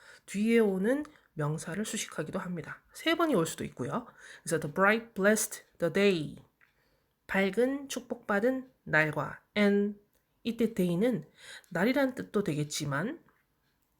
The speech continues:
낮이란 뜻으로 해석하시는 게 좋습니다. 왜냐하면 이렇게 day가 날, 하루 또는 낮이란 뜻이 있는데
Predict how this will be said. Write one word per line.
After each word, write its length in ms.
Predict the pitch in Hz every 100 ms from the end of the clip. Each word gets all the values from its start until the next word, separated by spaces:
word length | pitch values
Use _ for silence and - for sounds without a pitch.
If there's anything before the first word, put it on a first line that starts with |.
| _ _ - -
낮이란 540 | 202 156 175 226 220 208
뜻으로 340 | 156 165 151
해석하시는 560 | 170 180 185 185 175 151
게 60 |
좋습니다. 480 | 175 151 - 143 -
왜냐하면 560 | 156 175 165 143 233 311 _ - - - -
이렇게 560 | 151 - 277 302 - _ _
day가 640 | 196 226 226 131 180 - - -
날, 560 | 180 151 165 - - - _ _
하루 440 | - 226 220 165 - -
또는 280 | - 233 214
낮이란 420 | 156 175 220 190
뜻이 220 | 180 143 156
있는데 500 | 143 123 214 -